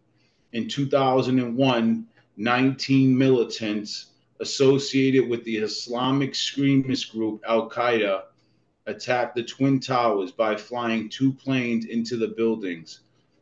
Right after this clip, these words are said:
also flying one plane into the Pentagon, and one plane had, was going, went down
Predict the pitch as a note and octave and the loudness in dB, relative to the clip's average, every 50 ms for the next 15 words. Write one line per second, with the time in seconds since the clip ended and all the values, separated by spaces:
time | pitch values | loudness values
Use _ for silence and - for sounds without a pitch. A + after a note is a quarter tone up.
0 | _ _ _ _ _ _ _ _ _ _ _ _ _ _ _ _ _ _ _ - | _ _ _ _ _ _ _ _ _ _ _ _ _ _ _ _ _ _ _ -20
1 | - _ - - - A2+ A#2 A#2+ - - C#3 A#2+ A#2 - - - B2+ A#2+ A2+ A2 | -20 _ -12 -4 2 4 4 4 4 4 4 4 4 2 -2 -4 -2 0 0 0
2 | A2 A2 G#2+ A#2+ A#2+ B2 B2 A#2+ - A#2+ A#2+ A#2+ A#2+ A#2+ A#2 A2 A2 A2+ G2+ F#2+ | 0 0 0 0 0 -2 -2 -4 -4 -4 -2 0 0 0 0 0 0 0 -2 -4
3 | - - - B2 B2 B2+ B2 A#2 B2 B2+ B2 B2+ B2+ B2+ B2+ A#2 A2 - _ _ | -4 -4 -4 -2 -2 -2 -2 -2 0 0 0 0 0 0 0 -2 -4 -8 _ _
4 | _ _ _ _ _ _ _ _ - A2 A2 A2 A2+ A#2+ B2 A#2+ A#2 - - B2+ | _ _ _ _ _ _ _ _ -6 -4 -2 0 0 2 2 0 -2 -4 -4 -4
5 | B2 B2 B2 A#2+ A#2+ A#2 A#2 - - - _ _ _ _ - G#2+ G#2+ G#2 G#2 G#2+ | -2 -2 0 0 0 0 0 -2 -6 -12 _ _ _ _ -2 0 0 0 0 -2
6 | - - _ _ _ _ _ _ _ - G#2+ A2 A2 - - B2+ A#2+ A#2+ A#2 A#2+ | -10 -18 _ _ _ _ _ _ _ -4 -2 -2 -2 0 2 2 4 4 4 2
7 | A#2 A2+ - A#2 A#2 A#2 A2+ A2+ A2+ A#2+ A#2 A#2 A#2 A2+ A2 A2 G#2+ | 0 -2 -2 2 2 2 2 2 0 0 2 2 2 0 0 -2 -4